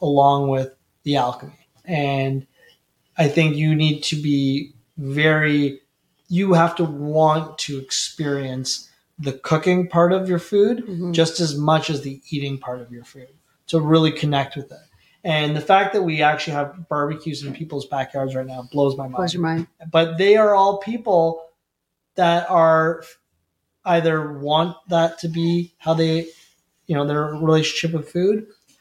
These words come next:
Speaker 1: or that is how they, that their relationship with, with how they, they cook. So you nailed it though, right? Like,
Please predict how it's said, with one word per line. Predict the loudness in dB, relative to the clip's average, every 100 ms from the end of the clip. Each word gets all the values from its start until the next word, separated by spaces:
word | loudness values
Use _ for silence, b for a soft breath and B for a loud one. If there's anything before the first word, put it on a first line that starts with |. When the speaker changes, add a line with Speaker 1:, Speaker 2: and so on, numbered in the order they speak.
| _
Speaker 1:
or | 0 0 4
that | 4 6
is | 4 2
how | 0 -2 -2
they, | -2 -6
that | -6 -10 -8
their | -4
relationship | -4 -4 -6 -10 -10 -14
with, | -16 -18 _
with | -10 -6
how | -6
they, | -6 -10
they | -6 -8
cook. | 0 0 0
So | 0 4 6 4 B B B -6
you | 0
nailed | 4 6 6
it | 4 -2
though, | -6
right? | -6 -6
Like, | -6 -8 -10